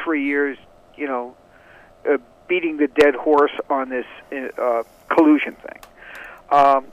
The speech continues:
okay, so, all right, well, that didn't work out. Put that aside. Uh, now we have this, this horrible thing that he did with the president of the Ukraine.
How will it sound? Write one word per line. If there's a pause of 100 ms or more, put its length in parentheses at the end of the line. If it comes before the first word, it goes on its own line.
(120)
okay, (420)
so, (460)
all
right,
well,
that
didn't
work
out. (340)
Put
that
aside. (460)
Uh, (400)
now
we
have
this, (220)
this
horrible
thing
that
he
did
with
the
president
of
the
Ukraine.